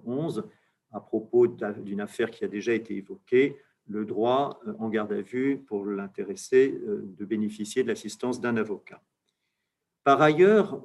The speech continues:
euh, la Cour de cassation considère qu'elle doit faire respecter la Convention,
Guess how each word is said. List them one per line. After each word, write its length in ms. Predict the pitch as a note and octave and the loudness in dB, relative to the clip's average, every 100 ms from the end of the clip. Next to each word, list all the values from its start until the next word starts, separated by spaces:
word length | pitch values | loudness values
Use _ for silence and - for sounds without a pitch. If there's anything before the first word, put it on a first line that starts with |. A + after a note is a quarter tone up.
| - | -4
euh, 260 | B2+ A#2+ A#2+ | 0 2 2
la 180 | A#2+ D#3 | 4 2
Cour 220 | D#3 F3 | 4 4
de 80 | C#3 | 4
cassation 680 | C3+ A#2 B2 - - F#3+ | 2 2 0 0 2 2
considère 960 | F#3+ D3+ C#3 - C3+ B2 D#3 D3 - - | 2 -2 -6 -6 -6 -2 0 0 0 -4
qu'elle 180 | D3 C3+ | 0 0
doit 200 | C3+ C#3 | 2 0
faire 220 | - D3+ | 2 -2
respecter 960 | - C3+ - C3+ B2+ - C3+ B2 A2 - | 0 -2 0 -2 -2 2 6 6 6 0
la 220 | G#2 B2 | -2 -2
Convention, 840 | - A#2+ G#2+ A2+ - - D#3 G3+ | -2 -4 -2 -4 -6 -6 -2 -2